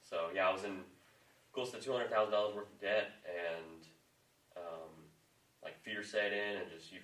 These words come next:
learn a lot about yourself and, and how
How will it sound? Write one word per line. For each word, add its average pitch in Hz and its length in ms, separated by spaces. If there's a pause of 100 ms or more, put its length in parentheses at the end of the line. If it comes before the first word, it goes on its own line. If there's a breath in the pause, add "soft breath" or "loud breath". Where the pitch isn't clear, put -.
learn 101 280
a 90 40
lot 95 180
about 92 200
yourself 98 500
and, 85 120 (680 soft breath)
and 78 500 (960)
how 95 260